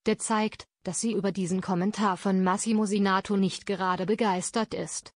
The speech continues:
Schließlich will keine Frau auf den Haushalt reduziert werden. Auch wenn Massimo Sinato sich nichts Böses dabei gedacht hat, sondern seiner Frau Rebecca Mir, zweiunddreißig,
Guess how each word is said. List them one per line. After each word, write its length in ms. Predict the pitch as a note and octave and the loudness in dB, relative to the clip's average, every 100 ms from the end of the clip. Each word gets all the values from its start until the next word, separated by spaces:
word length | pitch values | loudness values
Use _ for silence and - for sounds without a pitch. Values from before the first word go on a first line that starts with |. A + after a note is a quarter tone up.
| _ _ _ _ _ - | _ _ _ _ _ -4
Schließlich 480 | - D4+ C#4 C#4+ A#3+ | 2 4 4 0 2
will 120 | D4+ | 0
keine 380 | - B3 A#3 A3+ | 2 2 4 2
Frau 300 | - G#3+ G3+ | 2 2 2
auf 160 | F3+ - | 0 0
den 200 | F#3 F#3+ | 0 2
Haushalt 540 | F#3+ - F#3+ F3+ E3 | 0 0 0 0 0
reduziert 580 | D#3 F3+ - G3 E3 D#3 | -2 -2 -2 -2 -2 -2
werden. 420 | E3 D#3 D#3 D#3+ - _ _ - | -2 -2 -2 -6 -8 _ _ -2
Auch 220 | G3+ G3 | 0 0
wenn 180 | G3+ G#3 | 0 2
Massimo 400 | G#3+ A3 A3 G#3+ | 2 2 2 2
Sinato 520 | G3 G3+ F#3+ G3 A3+ | 2 2 2 2 0
sich 240 | F#3+ G3 G3+ | 0 0 0
nichts 300 | G#3 - - | -2 -4 0
Böses 440 | F#3+ E3+ F3 E3+ | 2 2 -2 -2
dabei 280 | G#3+ G3 F#3 | 0 0 0
gedacht 460 | F#3+ G#3 B3+ - | 0 0 -2 -2
hat, 220 | F#3+ G#3 - _ G3 | -2 -2 -6 _ -4
sondern 400 | G3 F#3+ F3 F3 | 0 2 2 0
seiner 260 | F3 F3+ | 0 -2
Frau 260 | - G3 F#3+ | 0 0 0
Rebecca 500 | G#3 G3 G#3 - F#3+ | 0 0 0 0 0
Mir, 380 | F3+ E3+ D#3+ D#3+ _ - | 2 0 -2 -6 _ -10
zweiunddreißig, 1040 | - G3 F3+ A3+ A3 F#3+ - - - - | -2 0 0 0 0 0 0 -4 -6 -8